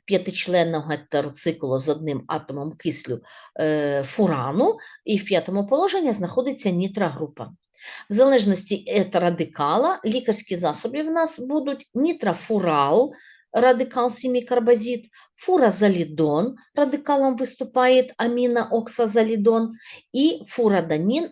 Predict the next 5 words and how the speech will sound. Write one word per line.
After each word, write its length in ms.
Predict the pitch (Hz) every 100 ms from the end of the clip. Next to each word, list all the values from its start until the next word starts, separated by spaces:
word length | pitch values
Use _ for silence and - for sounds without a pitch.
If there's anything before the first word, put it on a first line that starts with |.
| -
або 420 | 165 185 190 -
нітрофурантаїн, 1800 | 185 180 233 269 302 294 - - - 190 180 170 170 165 160 160 175 160 156 - - -
де 260 | 170 170 143
радикалом 680 | 135 143 - 165 196 254 269
є 260 | 262 302